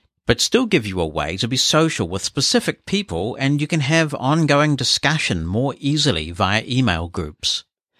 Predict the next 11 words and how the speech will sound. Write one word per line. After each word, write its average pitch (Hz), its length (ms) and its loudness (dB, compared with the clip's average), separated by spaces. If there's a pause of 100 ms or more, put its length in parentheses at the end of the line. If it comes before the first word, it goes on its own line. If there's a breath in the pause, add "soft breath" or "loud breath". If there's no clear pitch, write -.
(160 soft breath)
Here's 185 240 2
Bruce 156 260 0
Taves, 143 600 0 (160)
and 131 340 2
I 123 120 4
do 180 360 0
recall 165 640 -2
that 113 140 2
I 117 160 4
gifted 113 580 -2
him 98 420 0